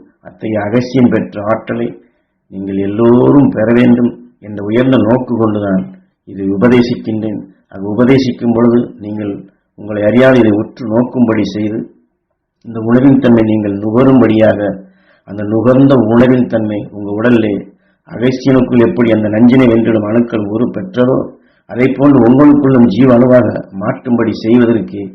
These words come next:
எமது குருநாதர் இட்ட, மா மகரிஷி ஈஸ்வராய குருவர் இட்ட கட்டளைப்படி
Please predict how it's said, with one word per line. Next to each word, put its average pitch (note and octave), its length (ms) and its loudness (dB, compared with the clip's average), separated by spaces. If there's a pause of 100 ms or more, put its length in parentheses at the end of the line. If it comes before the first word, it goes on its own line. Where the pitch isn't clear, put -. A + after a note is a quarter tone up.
(400)
எமது A2 380 -2
குருநாதர் C3 440 4
இட்ட, A#2 480 -2
மா G2 220 -10
மகரிஷி A#2 420 2
ஈஸ்வராய B2 480 2
குருவர் A2 260 0
இட்ட A#2 240 -6
கட்டளைப்படி A#2 800 -2